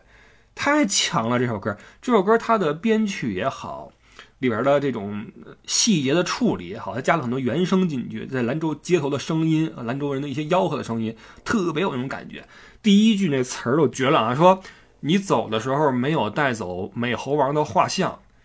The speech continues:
说要把它留在花果山之上，行囊只有空空的酒杯和游戏机，门外金沙般的阳光它洒了一地。”我靠，这太牛了！这几句一出，哇，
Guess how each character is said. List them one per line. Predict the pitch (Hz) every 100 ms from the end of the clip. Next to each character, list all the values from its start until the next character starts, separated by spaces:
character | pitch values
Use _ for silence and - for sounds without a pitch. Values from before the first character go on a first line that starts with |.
| _ _ _ -
说 | - 165
要 | 147
把 | 131 117
它 | 143
留 | 135 117
在 | 123 123 110
花 | 110 151
果 | 135 98
山 | - 135 120
之 | 98
上， | 95 - - _ - - -
行 | - 147 185
囊 | 180 185
只 | 143
有 | 165 127
空 | - 185
空 | 180
的 | 160
酒 | 123 110 110
杯 | 143 151
和 | 143
游 | 139 131
戏 | 160 143
机， | 113 139 156 - _ _ _ -
门 | 131 151
外 | 160 117
金 | - 175
沙 | 175 165
般 | 165
的 | 151 123
阳 | 110 127
光 | 131
它 | 135
洒 | - 113
了 | 95 101
一 | 107
地。” | - 123 - -
我 | 113 120 165 190
靠， | - -
这 | 220 170
太 | 160 233 208 185 156
牛 | 147 143
了！ | 143 - - - -
这 | 233 190
几 | 151 139
句 | 185
一 | 180 160
出， | 156 - 233 226 110 113
哇， | - -